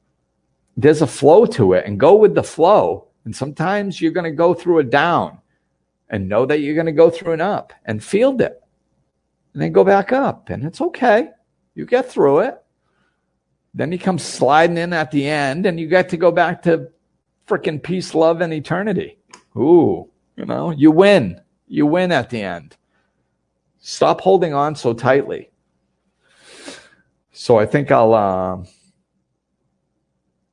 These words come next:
I think I'll wrap up with, well, I'll just touch on these. Nicole, "Speaking to my soul tonight." Well, you know, you were a big part of this,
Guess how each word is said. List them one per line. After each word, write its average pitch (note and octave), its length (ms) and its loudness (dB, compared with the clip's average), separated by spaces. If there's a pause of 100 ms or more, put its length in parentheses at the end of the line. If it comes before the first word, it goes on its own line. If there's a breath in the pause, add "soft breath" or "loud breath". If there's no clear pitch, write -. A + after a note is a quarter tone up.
(1300)
I G#2 100 -6
think B2+ 220 -8
I'll G#2+ 160 0
wrap G2+ 360 -2
up - 360 -2 (680)
with, F2+ 500 -6
well, F#2 180 -4
I'll F2+ 100 -4
just F#2 280 -14
touch F#2+ 240 -10
on F#2 120 -6
these. F#2+ 320 -12 (600)
Nicole, G#2 460 0
"Speaking A#2+ 460 -6
to A#2 100 -10
my A2 140 -4
soul A2+ 340 2
tonight." F2+ 380 -4
Well, G2+ 280 0
you G#2 120 -6
know, A2 100 -6
you G#2 160 -4
were A2+ 120 0
a G2 40 -4
big A2+ 240 -6
part A2 220 -4
of G#2 80 -2
this, G#2 320 -4